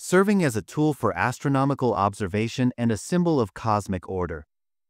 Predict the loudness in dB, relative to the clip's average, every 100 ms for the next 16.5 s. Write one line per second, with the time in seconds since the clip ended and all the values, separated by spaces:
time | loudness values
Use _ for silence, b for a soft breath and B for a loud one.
0 | _ _ _ _ _ -2 0 4 4 4
1 | 2 2 4 4 2 0 0 -2 -4 0
2 | 2 2 -2 -2 -2 -2 0 0 0 -2
3 | 0 0 2 0 0 0 0 0 -2 -2
4 | -4 -2 -4 -4 -4 -4 0 0 0 0
5 | 2 2 0 0 -2 -2 -2 0 0 0
6 | -4 -6 -2 -2 0 0 0 -2 -4 -2
7 | 0 0 0 -2 -2 -4 -2 -2 -2 -6
8 | -12 -20 _ _ _ _ _ _ _ _
9 | _ 2 2 4 4 6 6 4 4 0
10 | -4 -4 -4 -6 -10 _ -6 -6 -2 2
11 | 2 2 -2 0 2 2 2 0 0 0
12 | 2 2 2 -2 -4 -6 -6 -2 0 0
13 | 0 0 0 0 -2 -2 0 4 4 2
14 | 0 2 2 2 0 -2 -2 -2 -4 -6
15 | -2 0 0 0 -4 -6 -8 -6 -4 -4
16 | -4 -4 -4 -6 -10